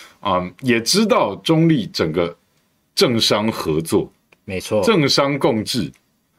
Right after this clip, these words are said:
Speaker 1: 然后把整个地皮炒到翻掉，特别在这几年。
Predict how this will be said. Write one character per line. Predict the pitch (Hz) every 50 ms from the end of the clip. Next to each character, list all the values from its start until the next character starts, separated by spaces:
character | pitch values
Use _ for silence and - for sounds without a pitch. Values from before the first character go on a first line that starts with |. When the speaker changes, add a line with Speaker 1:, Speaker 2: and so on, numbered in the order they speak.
| _ _ _
Speaker 1:
然 | - 95 95
后 | 113 117
把 | - - 85 78 78
整 | 80 - 87
个 | 87 101
地 | 98 - 131 90
皮 | - - 85 90
炒 | 82 - - 80
到 | 92 104 98 - -
翻 | - 120 110 113 117
掉， | 110 120 95 - - - _ _
特 | - - 131
别 | 95 98
在 | 98 110 110
这 | 101 107 107
几 | - - 80 69
年。 | 127 127 127 -